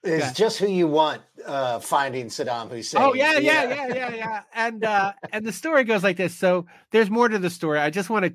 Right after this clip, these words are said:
Speaker 2: tell you this little section 'cause it's so funny. Um, so he had to learn, he learned a little bit of Arabic and Pashto and
Speaker 1: Mm-hmm.
Speaker 2: Urdu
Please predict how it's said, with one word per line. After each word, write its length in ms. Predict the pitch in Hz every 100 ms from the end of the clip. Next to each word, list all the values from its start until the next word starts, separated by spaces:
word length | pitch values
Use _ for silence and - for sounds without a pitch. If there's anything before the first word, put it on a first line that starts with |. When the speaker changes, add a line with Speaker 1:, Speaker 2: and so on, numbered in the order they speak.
| _
Speaker 2:
tell 200 | - 185
you 100 | 180
this 180 | 156 151
little 260 | 156 160 156
section 440 | - 135 - 127
'cause 220 | 120 139
it's 160 | 127 113
so 360 | - - 135 131
funny. 480 | - 131 113 104 98 _ _ _ _ _ _
Um, 520 | 147 143 127 113 101 - _ _ _ _ _ _ -
so 460 | - 185 156 151 120 _ _ _ _ _ _ _
he 220 | - 220 226
had 240 | 233 220
to 100 | 196
learn, 280 | 180 185 175
he 140 | 196
learned 200 | 214 208 185
a 40 |
little 300 | 160 175 175
bit 300 | 165 156 156 -
of 320 | 147 139 131
Arabic 600 | 139 143 139 127 123 - -
and 560 | 143 127 123 120 117 -
Pashto 880 | - 143 131 - 139 131 127 123 127
and 440 | 123 117 113 107 104
Speaker 1:
Mm-hmm. 340 | 120 110 113
Speaker 2:
Urdu 420 | 131 120 120 113